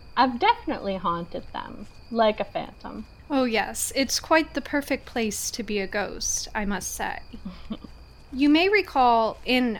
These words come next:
Speaker 2: I Wake Up Screaming, he played the detective who found himself rather obsessed with the Carol Landis's character who was murdered. He actually attempts to frame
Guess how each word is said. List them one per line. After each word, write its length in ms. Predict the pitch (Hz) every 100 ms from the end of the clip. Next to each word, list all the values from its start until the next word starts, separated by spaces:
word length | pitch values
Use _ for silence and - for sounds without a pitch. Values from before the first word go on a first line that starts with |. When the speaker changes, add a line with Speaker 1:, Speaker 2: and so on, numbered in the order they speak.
| -
Speaker 2:
I 100 | 214
Wake 240 | 202 202
Up 120 | 190
Screaming, 760 | - - 226 214 170 143 - 214
he 180 | - 285
played 300 | - 302 302
the 100 | 302
detective 840 | 233 214 247 247 - 131 - -
who 140 | - 233
found 360 | - 233 233
himself 760 | 220 233 - 208 190 190 - - -
rather 400 | 202 214 226 226
obsessed 720 | - - - 233 214 - - -
with 120 | 196
the 80 | 202
Carol 400 | - 214 196 196
Landis's 720 | 208 233 233 220 - 202 -
character 760 | - 190 185 - 180 170 190 - -
who 80 | 226
was 220 | 208 202
murdered. 560 | 208 208 196 - 214 - - - - - - -
He 160 | 285
actually 380 | 277 311 - 320
attempts 400 | 277 269 233 -
to 100 | -
frame 400 | 226 - 226 214